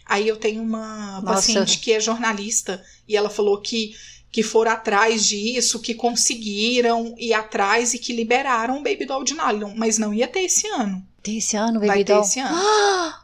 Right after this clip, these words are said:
Speaker 2: <gasps> meu Deus do céu. Porque ano
Speaker 1: Aí vai
Speaker 2: passado eu
Speaker 1: ter.
Speaker 2: não fui pro carnaval porque não teve Baby Doll.
Speaker 1: O ano passado teve Baby Doll.
Speaker 2: Ano passado? Não.
Speaker 1: Aham.
Speaker 2: Ano retrasado, então.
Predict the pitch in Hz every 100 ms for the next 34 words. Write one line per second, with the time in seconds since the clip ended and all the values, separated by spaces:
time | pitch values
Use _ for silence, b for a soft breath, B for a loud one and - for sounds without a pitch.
0 | _ 202 185 170 196 202 196 185 196 -
1 | - - 202 226 254 269 226 220 233 220
2 | 214 247 440 381 403 392 320 311 277 226
3 | 226 240 - 233 214 202 202 208 247 294
4 | 269 269 269 294 226 170 165 214 214 214
5 | 202 202 - - 220 196 208 196 190 196
6 | 190 185 _ - 180 175 175 - 208 208
7 | 202 214 226 220 214 190 196 196 208 208
8 | 214 208 190 175 170 170 - 175